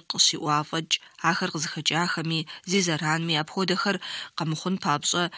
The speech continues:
лэжьыпхъэхэми я гугъу щыщӏакъым. Пэжщ, иужьыӏуэкӏэ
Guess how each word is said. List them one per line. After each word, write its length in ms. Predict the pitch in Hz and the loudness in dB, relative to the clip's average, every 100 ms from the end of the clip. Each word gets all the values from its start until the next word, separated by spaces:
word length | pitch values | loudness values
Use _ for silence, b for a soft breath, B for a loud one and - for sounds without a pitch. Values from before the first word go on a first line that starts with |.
| B B | B B
лэжьыпхъэхэми 760 | - 180 156 156 - - 180 175 | 0 2 2 0 -4 -4 -2 0
я 160 | 160 156 | 0 0
гугъу 320 | 160 156 - - | 0 -4 -6 -2
щыщӏакъым. 640 | - 165 156 156 151 156 156 B B B | 0 2 0 0 0 -4 -6 B B B
Пэжщ, 320 | - 226 233 - | -4 0 2 2
иужьыӏуэкӏэ 560 | 160 160 160 180 175 | 2 0 0 0 2